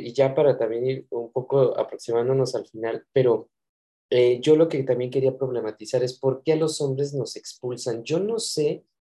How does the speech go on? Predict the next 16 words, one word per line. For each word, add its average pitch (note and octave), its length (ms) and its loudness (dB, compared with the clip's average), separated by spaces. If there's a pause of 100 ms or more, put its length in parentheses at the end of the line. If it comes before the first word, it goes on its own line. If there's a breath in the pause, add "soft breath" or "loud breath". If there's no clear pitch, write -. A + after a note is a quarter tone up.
si A#2 560 -10
esta C3+ 380 4
condición B2+ 480 -2
material B2 460 0
de B2+ 80 4
las A#2 220 2
mujeres, G#2+ 480 -4
que - 100 -18
tienen B2 320 -2
obviamente A#2 480 0
la G2+ 100 0
única C3 380 -2
posibilidad G#2+ 760 -2 (240)
de G#2+ 460 4
gestar A2 680 0
un, G#2 560 -8